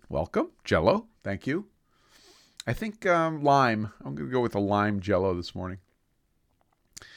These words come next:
How is everybody today? Uh, been down in the shop all morning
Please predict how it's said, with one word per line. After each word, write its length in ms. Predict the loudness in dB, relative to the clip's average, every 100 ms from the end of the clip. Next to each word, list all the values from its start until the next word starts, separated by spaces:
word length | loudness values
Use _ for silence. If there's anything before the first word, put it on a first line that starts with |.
| -20 -20 -20 -20 -20 -6
How 260 | -2 0
is 220 | 0 0 0
everybody 480 | 0 0 0 -2
today? 420 | -2 -2 0 0 -4 -12 -20 _ _ _ _ _ _ _ _ _ _ _ -20 -20 _ -4
Uh, 400 | -2 0 0 -2
been 240 | -2 2
down 260 | 4 6 6
in 40 |
the 60 | 2
shop 420 | 8 10 10 8
all 160 | 6
morning 460 | 6 4 4 0